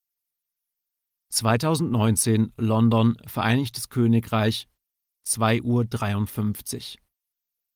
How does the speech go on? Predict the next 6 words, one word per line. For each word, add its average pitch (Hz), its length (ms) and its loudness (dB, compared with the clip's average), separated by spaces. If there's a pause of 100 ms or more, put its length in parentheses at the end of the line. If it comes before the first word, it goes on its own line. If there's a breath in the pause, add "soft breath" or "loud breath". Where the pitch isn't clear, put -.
(800)
"Wir 123 200 0
müssen 147 240 -2
jetzt 117 440 -4
wirklich, 160 720 -2
wirklich 151 460 -2
gehen", 117 340 0